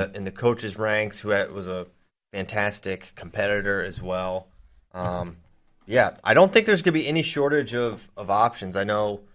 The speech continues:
Speaker 2: um, there's some, you know, D one coaches that have thrown
Speaker 1: Mm-hmm.
Speaker 2: their hat in the ring, and the assistants that maybe have some interest in it. Um, so
Speaker 1: I, I was so big on,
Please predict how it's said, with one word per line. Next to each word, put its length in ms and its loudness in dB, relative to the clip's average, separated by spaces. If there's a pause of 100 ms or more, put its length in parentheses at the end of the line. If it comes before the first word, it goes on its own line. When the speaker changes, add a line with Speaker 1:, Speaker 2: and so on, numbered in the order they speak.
(340)
Speaker 2:
um, 180 -6
there's 160 0
some, 300 -8 (180)
you 80 -4
know, 120 -4
D 220 -8
one 380 -6 (160)
coaches 320 -6
that 120 -4
have 80 -2
thrown 120 0
Speaker 1:
Mm-hmm. 60 -4
Speaker 2:
their 120 -4
hat 200 -2
in 60 -12
the 80 -6
ring, 340 -6
and 100 -14 (320)
the 420 -6
assistants 560 -4
that 220 0 (500)
maybe 200 -6
have 160 -2
some 140 -10
interest 340 -12
in 140 -8
it. 160 -6 (540)
Um, 460 -6 (320)
so 400 8 (200)
Speaker 1:
I, 160 10
I 240 8
was 180 0
so 160 4
big 380 4
on, 340 2